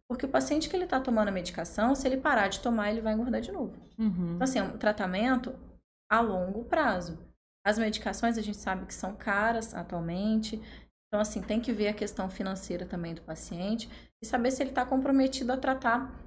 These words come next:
Speaker 1: a longo prazo. Senão, a gente sabe que a doença vem com tudo. A doença, ela é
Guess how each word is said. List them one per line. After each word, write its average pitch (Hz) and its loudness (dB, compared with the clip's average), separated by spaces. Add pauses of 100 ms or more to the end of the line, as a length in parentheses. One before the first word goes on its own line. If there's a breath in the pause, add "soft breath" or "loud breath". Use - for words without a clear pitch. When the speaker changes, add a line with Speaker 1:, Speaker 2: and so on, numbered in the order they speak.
(140)
Speaker 1:
a 202 0
longo 233 0
prazo. 220 4
Senão, 240 2
a 262 2
gente 262 0
sabe 247 2
que 269 0
a 262 0 (180 loud breath)
doença 226 2
vem 247 2
com 330 -2
tudo. 240 0
A 185 -2
doença, 190 -2
ela 202 2
é 202 0